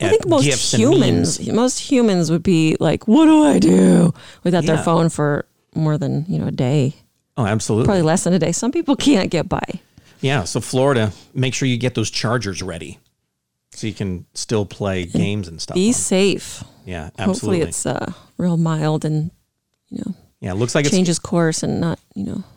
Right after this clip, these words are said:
Speaker 2: going to Cat three today, and then, uh, it could be, um, could be bigger by the time it reaches landfall.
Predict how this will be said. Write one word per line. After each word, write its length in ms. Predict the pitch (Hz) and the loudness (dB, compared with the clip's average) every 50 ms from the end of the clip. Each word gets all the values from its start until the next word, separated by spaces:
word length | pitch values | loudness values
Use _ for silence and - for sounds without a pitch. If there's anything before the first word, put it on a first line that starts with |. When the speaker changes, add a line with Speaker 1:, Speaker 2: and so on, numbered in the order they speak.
| _ _ - | _ _ -4
Speaker 2:
going 220 | 120 127 135 143 151 | -2 0 0 0 0
to 60 | 151 | -2
Cat 340 | - - 160 143 135 - - | -4 -4 -4 -4 -4 -6 -12
three 560 | - - 127 131 131 127 127 131 131 127 120 - | -10 -4 -2 -2 0 0 0 -2 -2 -4 -4 -4
today, 540 | - - 131 110 98 90 87 90 113 123 - _ _ _ _ _ | -2 -2 0 0 0 0 -2 -2 -4 -6 -8 _ _ _ _ _
and 240 | - 101 92 95 95 | -8 -6 -4 -2 -2
then, 380 | 101 104 101 104 104 104 104 104 | -2 -2 -2 0 0 0 0 0
uh, 340 | 101 101 101 98 98 92 85 - - _ - | 0 0 0 0 -2 -4 -6 -10 -18 _ -20
it 100 | - - | -20 -16
could 200 | - - 110 98 | -8 -8 -8 -6
be, 360 | 98 110 104 101 98 95 90 85 - _ _ _ _ _ _ _ _ _ _ _ _ - | -4 -4 -4 -4 -4 -6 -8 -10 -14 _ _ _ _ _ _ _ _ _ _ _ _ -12
um, 380 | 107 90 90 92 - - - - | -10 -10 -10 -10 -12 -12 -14 -12
could 140 | - - 101 | -12 -12 -10
be 80 | 98 98 | -8 -8
bigger 340 | 87 104 104 101 104 92 90 | -4 -4 -4 -2 -2 -4 -4
by 260 | 85 110 - 110 98 95 | -8 -10 -10 -10 -8 -8
the 60 | 98 | -10
time 240 | - - 98 92 92 | -8 -8 -8 -6 -6
it 120 | 92 - - | -8 -8 -8
reaches 300 | 95 92 - 95 95 - | -10 -10 -8 -10 -10 -8
landfall. 460 | 98 98 95 - - 98 98 95 | -8 -8 -8 -8 -10 -10 -10 -10